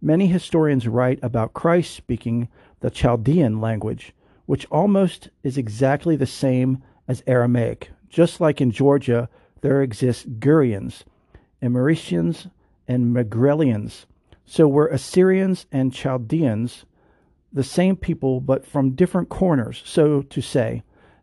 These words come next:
Neo-Aramaic language is about two thousand five hundred years old. The wonderful thing is that this language allows us insight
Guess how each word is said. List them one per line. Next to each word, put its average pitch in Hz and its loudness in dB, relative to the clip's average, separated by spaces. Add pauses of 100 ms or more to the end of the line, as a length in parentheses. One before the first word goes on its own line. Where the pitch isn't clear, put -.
Neo-Aramaic 147 2
language 127 -2
is 127 -2
about 113 -2
two - -2
thousand 139 -2
five 143 0
hundred 135 0
years 117 0
old. 113 2 (560)
The 131 -4
wonderful 165 0
thing 131 0
is 117 -2
that 110 -8
this 185 -2
language 160 2
allows 123 0
us 120 -2
insight 151 0